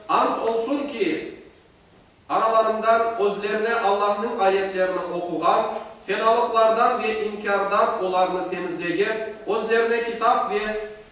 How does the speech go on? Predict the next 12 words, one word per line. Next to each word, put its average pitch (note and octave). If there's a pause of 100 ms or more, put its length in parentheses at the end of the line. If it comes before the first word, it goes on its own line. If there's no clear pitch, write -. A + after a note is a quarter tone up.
(220)
Hikmetle A3 (200)
ogretken F#3 (1080)
bir A3+
peygamber G3
yollab F3+
bilen G#3+ (340)
Allah F#3+
müminlerge F#3 (100)
buyuk D#3
bir F3+
lütfte -
bulungan. -